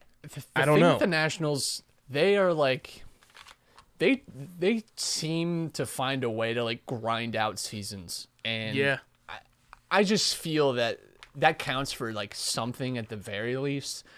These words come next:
Speaker 1: And I think, again, if you're looking at this division, who do I think is, like,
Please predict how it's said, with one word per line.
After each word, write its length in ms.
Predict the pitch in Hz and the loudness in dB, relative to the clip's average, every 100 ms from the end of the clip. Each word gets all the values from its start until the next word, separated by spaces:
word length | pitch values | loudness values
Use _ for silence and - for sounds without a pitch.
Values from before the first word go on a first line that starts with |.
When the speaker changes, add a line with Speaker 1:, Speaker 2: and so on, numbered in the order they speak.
| - | -4
Speaker 1:
And 100 | 139 | 0
I 40 | |
think, 140 | 143 180 | 2 2
again, 200 | 156 135 | 2 2
if 120 | 127 | 0
you're 100 | 131 | 0
looking 200 | 147 151 | 0 0
at 80 | 131 | -2
this 140 | 147 | -2
division, 600 | 139 113 113 120 139 143 - - - | -2 -4 -2 -2 -2 -2 -6 -16 -20
who 240 | - 165 208 | 0 4 6
do 120 | 196 | 6
I 140 | 165 | 4
think 340 | 139 - 135 143 | 2 0 -2 0
is, 160 | 127 | 0
like, 260 | 113 101 | -2 -4